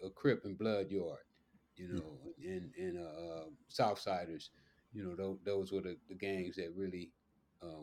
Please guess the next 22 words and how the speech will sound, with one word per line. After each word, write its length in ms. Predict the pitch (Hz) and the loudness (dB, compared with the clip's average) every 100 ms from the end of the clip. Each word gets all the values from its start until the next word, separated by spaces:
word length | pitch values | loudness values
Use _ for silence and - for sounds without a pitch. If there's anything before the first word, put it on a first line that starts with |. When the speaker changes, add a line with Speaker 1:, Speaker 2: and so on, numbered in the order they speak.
| 78 | -2
Speaker 1:
wedged 280 | 92 - | -2 -2
the 40 | 85 | -4
most 260 | 87 82 - | -4 -6 0
power. 340 | 101 87 76 - _ _ _ _ _ - | 0 0 -2 -8 _ _ _ _ _ -4
And 280 | 98 90 87 _ _ - | -2 -2 -6 _ _ -16
Speaker 2:
Mm. 80 | - | -10
Speaker 1:
so 140 | - | -6
they 100 | 92 | -4
would 160 | 92 82 | -4 -4
want 180 | 87 135 | -6 -8
Prince 280 | - 95 95 | -6 -6 -4
to 40 | 85 | -6
be 180 | 90 | -6
out 220 | 85 82 82 | -4 -6 -6
here, 260 | 90 80 - | -6 -6 -8
because 280 | 80 82 80 | -8 -6 -4
if 40 | |
he 140 | 98 92 | -4 -4
was 140 | 82 | -4
in 120 | 85 | -6
New 80 | 82 | -6
York, 380 | 82 98 87 | -2 0 0